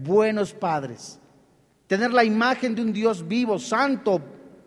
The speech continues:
que se ofende con la inmoralidad. Ese es el modelo a seguir de nosotros, los padres,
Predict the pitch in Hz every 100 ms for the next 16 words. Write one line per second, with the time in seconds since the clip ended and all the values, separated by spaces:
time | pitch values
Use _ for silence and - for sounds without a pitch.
0 | _ _ _ - 180 220 190 240 302 302
1 | 262 247 208 190 180 160 - 185 185 185
2 | 170 170 175 226 220 - - - - -
3 | 196 254 240 220 202 190 208 254 240 -
4 | 190 190 208 202 175 196 202 196 175 -
5 | - 180 165 - - 196 185 160 -